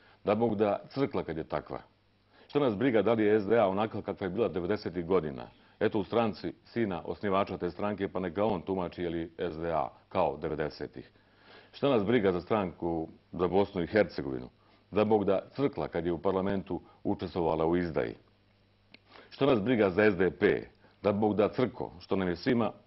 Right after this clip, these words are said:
uskratio šansu da na krilima evropske socijaldemokratije što prije odletimo u Evropu.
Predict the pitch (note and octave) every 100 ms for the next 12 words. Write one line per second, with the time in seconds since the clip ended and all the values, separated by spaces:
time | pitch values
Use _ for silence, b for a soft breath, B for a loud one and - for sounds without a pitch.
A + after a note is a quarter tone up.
0 | b - G2+ - G2+ G#2+ G2 - G#2+ G#2
1 | G#2+ F#2 F2 - G2+ G2 F#2+ F2 B B
2 | B G#2 G#2+ F#2+ - F#2 E2 - - G#2
3 | - F2+ E2 E2 E2+ F#2+ F2 F2+ - B
4 | B - G#2+ F2+ G2 G2 D#2 C2+ b b
5 | b D#2 E2 D#2+ D#2 C#2+ C#2 C2 C2 A#1
6 | -